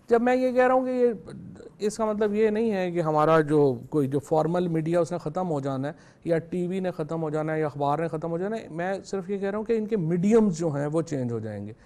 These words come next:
So content तो हमेशा, content is a real thing, content तो हमेशा रहेगा और उसमें तो कोई ऐसा इशू नहीं है।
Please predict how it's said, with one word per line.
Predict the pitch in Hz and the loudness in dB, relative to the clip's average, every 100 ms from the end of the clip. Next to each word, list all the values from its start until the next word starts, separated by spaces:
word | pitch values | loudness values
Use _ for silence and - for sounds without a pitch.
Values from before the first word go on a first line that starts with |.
| - - - | -20 -20 -2
So | 165 160 165 | 2 2 4
content | 190 208 208 240 247 - | 4 4 4 4 4 2
तो | 247 | 2
हमेशा, | 220 180 190 190 226 214 | 2 2 -2 0 0 2
content | 202 208 233 226 | -2 0 -2 0
is | 226 202 | -2 0
a | |
real | 196 226 220 | 0 2 0
thing, | 226 208 175 | 0 -6 -4
content | 180 185 214 214 | -4 -4 -4 -4
तो | 202 | -4
हमेशा | 175 175 202 | -4 -4 -2
रहेगा | 185 185 180 120 110 - - - - | 0 0 0 -4 -10 -20 -20 -10 0
और | 180 | 2
उसमें | 180 - 202 | 2 -2 -2
तो | 180 | 2
कोई | 190 | 4
ऐसा | 175 147 147 | 4 4 0
इशू | 139 120 131 | -2 -4 -4
नहीं | 117 | -4
है। | 110 | -6